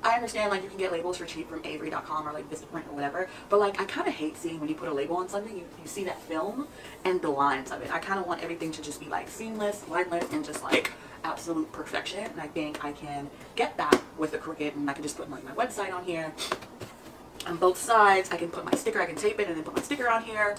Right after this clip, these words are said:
I probably just have, like, a sticker of a rose or something like that, and then put my shipping label on top of it. But this is really good. Um, I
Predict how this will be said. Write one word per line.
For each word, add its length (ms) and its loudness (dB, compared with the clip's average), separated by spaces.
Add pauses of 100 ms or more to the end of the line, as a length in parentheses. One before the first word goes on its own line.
(140)
I 60 -4
probably 220 8
just 140 -4
have, 100 -2
like, 120 -4
a 40 -4
sticker 220 -4
of 80 -4
a 60 -4
rose 360 6
or 60 -4
something 260 -4
like 180 0
that, 260 2 (240)
and 100 2
then 80 -2
put 160 -6
my 100 -6
shipping 300 4
label 280 4
on 160 -4
top 220 2
of 120 -2
it. 180 -2
But 80 -2
this 160 -2
is 120 -6
really 240 -2
good. 340 0 (320)
Um, 360 10
I 100 6